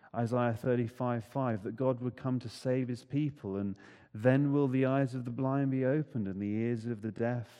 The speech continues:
unstopped. People will see and hear the Messiah. He's coming. They will see, quotes on quotes, for the first time.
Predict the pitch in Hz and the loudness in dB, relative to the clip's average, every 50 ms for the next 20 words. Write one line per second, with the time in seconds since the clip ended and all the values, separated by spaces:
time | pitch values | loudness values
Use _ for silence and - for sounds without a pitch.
0 | - - - - - - - 117 123 123 120 117 - - - - 147 139 120 92 | -20 -20 -20 -20 -20 -10 -6 -2 -2 -2 -2 -4 -6 -10 -2 0 2 2 2 0
1 | - - - - - - - - - _ _ - 156 165 165 - - 175 165 151 | -2 -6 -14 -20 -20 -20 -20 -20 -20 _ _ 0 0 0 0 0 -2 -2 -2 0
2 | 143 143 151 147 139 135 - - - - - - 170 170 160 143 107 98 95 101 | 0 0 -2 -2 -2 -4 -8 -12 -14 -12 -4 -2 0 0 2 0 0 0 -2 -4
3 | 101 107 107 - - - _ _ _ 135 131 120 113 - - - - 151 151 147 | -6 -6 -8 -10 -14 -20 _ _ _ -4 -2 -2 -4 -6 -12 -10 -2 0 0 2
4 | 139 117 95 87 85 85 90 92 107 - - - - _ _ _ 131 127 131 135 | 2 2 0 0 0 -2 -4 -6 -8 -12 -20 -20 -20 _ _ _ 0 2 2 2
5 | 135 123 - - 151 160 175 185 180 165 135 104 95 95 107 131 139 - - - | 0 -2 -4 -4 -4 -2 -2 0 0 0 0 0 0 -2 -2 -4 -4 -4 -8 -12
6 | - 175 202 214 190 117 98 95 95 117 135 147 143 151 151 143 143 - - - | -10 -8 -6 -4 -4 -4 -4 -4 -2 0 0 2 2 0 -2 -2 -4 -10 -20 -20
7 | - _ - - - - - - 208 214 208 185 156 117 104 95 87 - - 123 | -20 _ -16 -14 -12 -10 0 0 2 2 4 2 2 2 0 -2 -6 -6 -2 0
8 | 120 113 120 - - 127 123 117 - - 120 110 113 - - - - 127 135 120 | 0 0 -2 -4 -4 -4 -4 -4 -4 -4 -4 -4 -4 -4 -8 -10 -10 -8 -8 -8
9 | - - 156 151 147 139 - - - - - 160 180 180 160 135 117 101 101 | -6 -4 -4 -2 -2 -4 -6 -8 -14 -8 -4 -2 -2 0 0 -2 -2 -4 -6